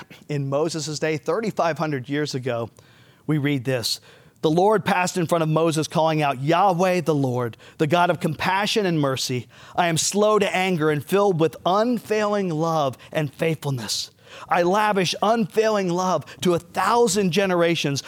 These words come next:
I forgive iniquity, rebellion, and sin, but I do not excuse the guilty.'" See, that's what Howard experienced, this unfailing love. He didn't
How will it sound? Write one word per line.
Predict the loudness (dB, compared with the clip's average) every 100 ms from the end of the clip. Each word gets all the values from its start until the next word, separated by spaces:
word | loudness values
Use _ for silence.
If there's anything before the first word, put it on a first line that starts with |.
| -4
I | -2
forgive | 0 0 2 2 2
iniquity, | 2 2 2 2 2
rebellion, | 2 2 2 2 2 0
and | -2
sin, | 0 0 2 0 -4 -8 -16 -2
but | 0
I | 0
do | 0 -2 -2
not | -2 -4
excuse | -6 -10 -12 -6 -6 -6 -8 -16 _ _ _ -10
the |
guilty.'" | -10 -10 -14 -20 -20 -20 -20 _ _ _ _ _
See, | -4
that's | -2 -2 -2
what | -4
Howard | -2 -2 0 -2
experienced, | -6 -8 -8 -4
this | -4 -4 -8 -10 -2
unfailing | 0 -2 -2 -2 -2 -2
love. | -2 -2
He | 0
didn't | 0 -2